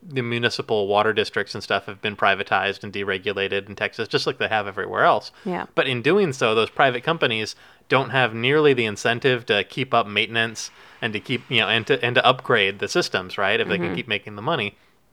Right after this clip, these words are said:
Speaker 1: And so then we have burst pipes and, you know, failed networks, and they're just not ready to deal with it.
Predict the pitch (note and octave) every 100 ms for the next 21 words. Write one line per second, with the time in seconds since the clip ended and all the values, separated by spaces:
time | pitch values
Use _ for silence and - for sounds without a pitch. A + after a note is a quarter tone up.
0 | _ _ _ _ - C#3 A#2+ C#3 B2+ B2
1 | A2+ A2+ G2+ - A2+ - - G#2 F#2 -
2 | - G2 F#2 G2+ G#2+ F2+ - G#2+ F#2 G2
3 | - G2 F#2+ - G#2 G2+ G#2 - G#2+ F#2
4 | G2 F#2 F#2 G#2 G#2+ A2 A2 F#2+ F#2+ -